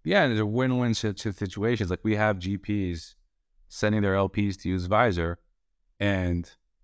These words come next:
there's a, and that creates a win-win, right? The L Ps get value, and then when they use the platform, the G Ps are then ranked because there are more of their L Ps using it, and then it's, it just creates this really powerful network effect that we think is just a win-win,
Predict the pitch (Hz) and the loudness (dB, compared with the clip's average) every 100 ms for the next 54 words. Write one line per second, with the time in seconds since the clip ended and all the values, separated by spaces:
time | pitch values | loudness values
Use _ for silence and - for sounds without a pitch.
0 | _ _ 98 95 95 95 101 - 95 95 | _ _ -2 0 0 0 0 0 -2 -2
1 | 90 101 110 110 90 95 - - 95 104 | 0 2 2 2 0 -2 -2 0 2 2
2 | 101 92 85 80 78 78 85 101 101 98 | 0 0 -2 -2 -4 -2 -2 -4 -2 0
3 | 101 101 95 107 101 101 110 104 98 98 | 2 2 0 0 -2 0 0 0 0 -2
4 | 92 98 104 104 92 90 92 85 95 90 | 0 -2 -2 -2 0 0 0 0 -2 -2
5 | 90 82 85 87 87 92 87 90 90 87 | -6 -4 -2 0 0 0 0 0 0 0
6 | 92 85 90 87 82 82 - 92 95 95 | -2 -2 -2 -2 -2 -4 -6 -2 0 0
7 | 92 - _ _ _ - - 92 - 117 | -2 -8 _ _ _ -12 -8 -8 -4 -2
8 | 104 - - - 110 107 - 95 104 107 | -2 -4 -8 -4 2 2 0 -2 2 2
9 | - 95 101 - 95 101 104 90 92 - | 0 -2 -2 0 0 0 -2 -6 -8 -2
10 | 98 - _ _ 101 95 120 117 110 98 | -2 -2 _ _ -2 2 0 2 2 2
11 | - - - 95 98 95 90 90 85 82 | -2 -12 -4 -2 0 0 0 0 0 -2